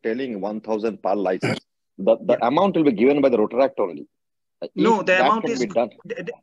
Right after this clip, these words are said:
Speaker 2: the amount is given by, um, by your club. Uh,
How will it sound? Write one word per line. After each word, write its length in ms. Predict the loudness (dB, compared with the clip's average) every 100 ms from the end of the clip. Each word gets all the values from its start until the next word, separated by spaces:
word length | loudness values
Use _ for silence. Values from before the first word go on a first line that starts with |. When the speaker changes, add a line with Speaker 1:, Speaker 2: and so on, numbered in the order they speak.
| -20 -10
Speaker 2:
the 220 | 0 2
amount 280 | 2 0 0
is 160 | -2
given 300 | 0 0 0
by, 320 | 0 0 0 -2 -6 -6
um, 520 | -4 -4 -6 -8 -16 _ _
by 160 | -6 -2
your 180 | 0 -2
club. 440 | 0 0 0 -6 -20 -20 _ -20
Uh, 480 | -12 -8 -6 -6